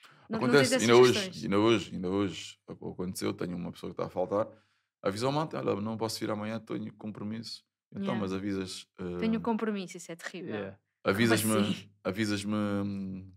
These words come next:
Speaker 2: umas horas antes, basicamente. "Ah, ah, era para te avisar ontem, mas esqueci." E que eu fiquei, "Ok, tudo bem."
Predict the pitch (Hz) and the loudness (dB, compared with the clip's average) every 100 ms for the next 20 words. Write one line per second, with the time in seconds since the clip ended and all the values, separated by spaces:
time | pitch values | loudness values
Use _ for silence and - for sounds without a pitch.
0 | - - - 98 98 98 90 107 - - | -20 -14 -4 0 6 6 4 0 0 0
1 | 95 90 101 113 117 _ - 127 - - | 0 0 -6 -6 -8 _ -2 -2 -4 -10
2 | - 143 - - 175 170 131 120 104 113 | -6 -6 -4 0 0 0 0 0 0 2
3 | 139 - 127 135 139 135 143 117 117 127 | 2 6 4 4 2 -4 -2 0 0 2
4 | 143 143 - - _ - - 117 113 - | 2 2 0 -4 _ -8 -2 0 0 -2
5 | 156 160 151 - - _ _ - - 147 | 0 2 0 -4 -16 _ _ -14 -6 -2
6 | 135 123 131 - 147 - - - - 151 | -2 -4 -8 -10 -14 -20 -12 -6 -2 -2
7 | - 123 120 113 | -2 0 0 0